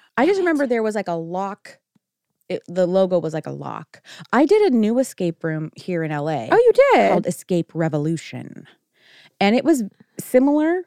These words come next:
Speaker 1: in that it was extremely involved. Uh,
Speaker 2: Escape Hunt, by the way.
Speaker 1: Oh, Escape Hunt, yes. It was extremely involved, but it was, like, very hard. And it
Speaker 2: What
Speaker 1: was
Speaker 2: was the pres-, uh, premise of it?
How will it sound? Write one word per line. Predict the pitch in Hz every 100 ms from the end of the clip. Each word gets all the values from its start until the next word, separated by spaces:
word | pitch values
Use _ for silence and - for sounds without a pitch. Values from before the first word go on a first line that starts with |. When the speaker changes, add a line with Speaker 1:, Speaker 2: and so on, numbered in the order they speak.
| _
Speaker 1:
in | - 240
that | 220 208
it | -
was | 180
extremely | - - - 175 151 170 185 208 226 254
involved. | 254 262 254 254 269 285 - _ _ _ _ _ - - _ _ 175
Uh, | 190
Speaker 2:
Escape | 202 180 -
Hunt, | 190 - -
by | 170
the | 175
way. | 180 185 254
Speaker 1:
Oh, | 247
Escape | 202 - 277 -
Hunt, | 175 143 -
yes. | 143 - - _ _ - - - -
It | 233
was | 247
extremely | 220 214 214 285 381
involved, | 202 - 180 - _ _ _ _ _ -
but | 180 185 - _
it | 226 233
was, | 320 415
like, | 508 480
very | 220 123 160 143 139 143
hard. | 143 143 127 135 196 214 - _ _ _ _
And | 214 208
it |
Speaker 2:
What | 269
Speaker 1:
was | 277
Speaker 2:
was | 254
the | 220
pres-, | 220 220 -
uh, | 220 208
premise | - 214 214 -
of | 196
it? | 202